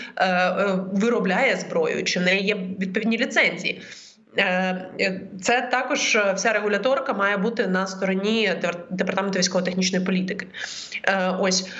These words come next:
Але, е, як на мене, е, в, е, Міністерстві оборони вже починають розуміти,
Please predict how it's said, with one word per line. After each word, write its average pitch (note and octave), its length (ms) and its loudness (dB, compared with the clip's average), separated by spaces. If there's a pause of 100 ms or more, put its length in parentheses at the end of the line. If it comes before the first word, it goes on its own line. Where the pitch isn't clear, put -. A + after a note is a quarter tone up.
(140)
Але, B3+ 280 4 (440)
е, A#3+ 540 2 (380)
як B3+ 400 0
на C#4 100 4
мене, D#4 300 2 (480)
е, A3 320 0 (380)
в, A#3 60 2
е, F#3+ 1300 2
Міністерстві A3 460 0
оборони G3+ 400 0
вже F3+ 120 -2
починають F#3+ 400 0
розуміти, G#3+ 720 0